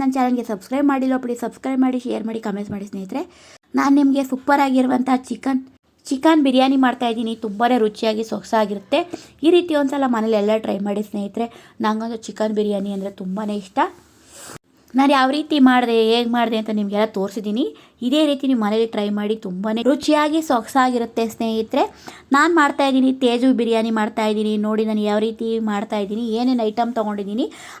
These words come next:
ಅದೆಲ್ಲ ನಿಮಗೆ ತೋರಿಸಿದ್ದೀನಿ, ನಿಧಾನವಾಗೇ ತೋರಿಸಿದ್ದೀನಿ. ನೋಡಿ ಸ್ನೇಹಿತರೆ, ನಾನು ಇವಾಗ ಚಿಕನ್ ತೊಗೊಂಡಿದ್ದೀನಿ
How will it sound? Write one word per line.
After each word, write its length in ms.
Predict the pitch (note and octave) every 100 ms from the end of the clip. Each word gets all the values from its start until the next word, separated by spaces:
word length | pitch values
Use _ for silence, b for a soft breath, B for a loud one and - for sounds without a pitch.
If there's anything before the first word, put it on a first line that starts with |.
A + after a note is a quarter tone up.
| A#3
ಅದೆಲ್ಲ 200 | C4+ C#4
ನಿಮಗೆ 180 | C4 B3 B3
ತೋರಿಸಿದ್ದೀನಿ, 460 | A3+ A3 A3 A3 A#3
ನಿಧಾನವಾಗೇ 540 | G#3 G#3 G#3+ A3 G#3+ G#3+
ತೋರಿಸಿದ್ದೀನಿ. 420 | G#3 G#3 G3+ A3 G#3
ನೋಡಿ 180 | G3 F#3+ F#3+
ಸ್ನೇಹಿತರೆ, 400 | F#3 F#3 F#3 C#4 B B B - C#4+
ನಾನು 140 | D4+ C4
ಇವಾಗ 160 | B3 B3+ B3
ಚಿಕನ್ 260 | C4 C4+
ತೊಗೊಂಡಿದ್ದೀನಿ 460 | A#3+ A3 G#3 G3+ G3+